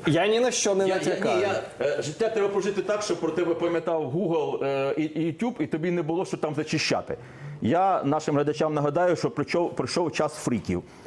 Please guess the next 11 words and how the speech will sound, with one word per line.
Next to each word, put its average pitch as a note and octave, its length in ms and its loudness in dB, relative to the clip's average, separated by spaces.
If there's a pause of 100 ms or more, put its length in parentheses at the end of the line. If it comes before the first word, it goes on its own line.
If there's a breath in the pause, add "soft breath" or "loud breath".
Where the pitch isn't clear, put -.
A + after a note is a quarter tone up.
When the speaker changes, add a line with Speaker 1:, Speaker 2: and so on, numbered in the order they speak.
(120)
Speaker 2:
Оцей E3 380 2 (200 loud breath)
керівник E3 340 2
агроунії, D#3+ 720 2 (140)
ну, B3 100 2
тоді F#3+ 340 2
ще, - 160 0
коли D3+ 320 4
в C3+ 100 2
нас D3+ 240 2
він B2 120 2
приходив, G2+ 520 0